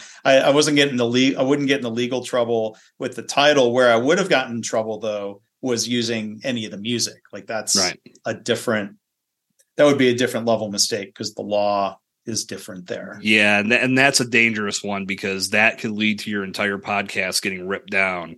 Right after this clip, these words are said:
Speaker 1: Mm-hmm.
Speaker 2: And if it gets removed, it's, I, I don't think you can get it back.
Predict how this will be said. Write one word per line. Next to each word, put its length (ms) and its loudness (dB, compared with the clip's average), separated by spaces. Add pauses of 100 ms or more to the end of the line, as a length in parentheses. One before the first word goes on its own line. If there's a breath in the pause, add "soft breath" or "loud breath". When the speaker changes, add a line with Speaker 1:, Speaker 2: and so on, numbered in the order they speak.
Speaker 1:
Mm-hmm. 160 -4
Speaker 2:
And 480 -4
if 200 -12
it 60 -6
gets 240 -4
removed, 480 -4
it's, 320 -6
I, 100 -4
I 120 -4
don't 260 -8
think 220 -6
you 80 -8
can 160 -8
get 160 -2
it 120 -6
back. 460 -2